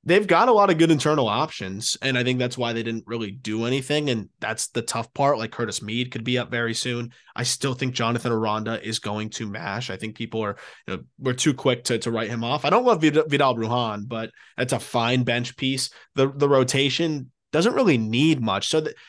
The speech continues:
that's my challenge here is, what did, what should they have done? We talked about what the Yankees should have done. We talked about what the Red Sox and the Orioles should have done. What could the Rays have done to make this a better offseason? Because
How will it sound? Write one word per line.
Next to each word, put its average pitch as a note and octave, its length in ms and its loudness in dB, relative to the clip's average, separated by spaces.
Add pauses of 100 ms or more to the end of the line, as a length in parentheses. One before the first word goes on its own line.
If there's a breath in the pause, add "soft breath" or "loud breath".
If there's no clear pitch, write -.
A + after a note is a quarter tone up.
that's E3+ 260 2
my F3 160 2
challenge C3+ 440 2
here G#2+ 200 -2
is, G#2 220 -4 (480)
what D#3+ 240 4
did, G#3 160 0
what D#3 340 0
should E3+ 300 4
they C3+ 140 4
have A2+ 120 -2
done? - 240 -8
We B2+ 120 0
talked F3+ 240 2
about E3 160 4
what C#3 100 -2
the C3+ 80 -4
Yankees D3 320 2
should A#2 160 0
have G2+ 160 -4
done. F2 200 -10 (220 soft breath)
We B2+ 80 -4
talked A#2+ 240 -2
about A#2+ 180 -2
what B2+ 120 -4
the C#3+ 80 0
Red E3+ 220 4
Sox C#3 280 2
and B2+ 100 0
the D#3 40 4
Orioles F3+ 580 4
should C3 240 0
have A#2 200 -4
done. G2+ 300 -6 (680 soft breath)
What F3+ 400 2 (340)
could E3+ 140 4
the D#3 80 6
Rays D#3 320 6
have C3 180 0
done D3 220 2
to C3 120 0
make C3+ 300 2
this B2+ 180 2
a B2 80 4
better A#2 280 2
offseason? A2+ 520 2
Because B2 300 -2